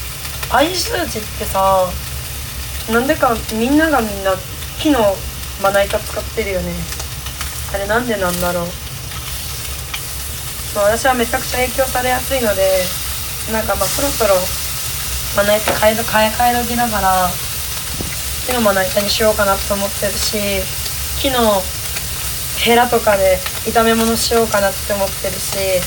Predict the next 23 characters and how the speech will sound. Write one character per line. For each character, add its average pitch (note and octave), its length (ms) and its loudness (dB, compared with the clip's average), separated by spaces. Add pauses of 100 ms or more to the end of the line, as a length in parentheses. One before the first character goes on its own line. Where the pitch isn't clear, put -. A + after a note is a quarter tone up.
(920)
無 A3 80 0
印 B3+ 500 0
良 C4 200 4
品 F#3+ 340 -2
の F#3 380 4 (920)
鉄 A3+ 280 0
の B3+ 220 2
鍋 A#3+ 200 4
と - 160 -4
か - 180 -2 (220)
超 B3 160 6
欲 F#3+ 180 2
し A3 220 0
い G3 60 -2
な F#3+ 140 2
っ - 20 2
て F#3 60 -4 (440)
思 G#3+ 100 4
っ A3 60 0 (160)
て F#3+ 100 4
る F3+ 120 2
ん - 20 -2 (1500)
だ F#3+ 80 2